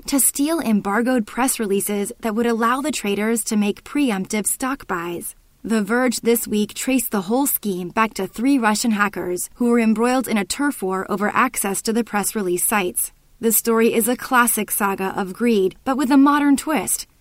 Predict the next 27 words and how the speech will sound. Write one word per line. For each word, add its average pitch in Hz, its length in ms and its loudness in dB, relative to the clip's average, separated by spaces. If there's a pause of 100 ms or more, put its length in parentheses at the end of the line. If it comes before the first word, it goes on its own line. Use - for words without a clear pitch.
(120)
with 302 120 2
the 311 100 2
internet, 226 560 0 (100)
insider 285 540 2
trading 277 420 2
becomes 269 340 2
a 202 60 -2
whole 214 220 0
new 285 180 6
thing. 220 460 -2 (240)
As 220 200 2
reporter 226 500 0
Isabel 240 540 2
Kashow 220 560 0
writes, 190 460 -2 (140)
traders 226 520 0
no 247 200 4
longer 247 400 4
need 226 240 4
someone 214 340 2
inside 233 500 2
a 202 60 -4
company 202 520 -2
to 220 180 -2
obtain 247 360 2
inside 196 460 -2
information. 190 800 -4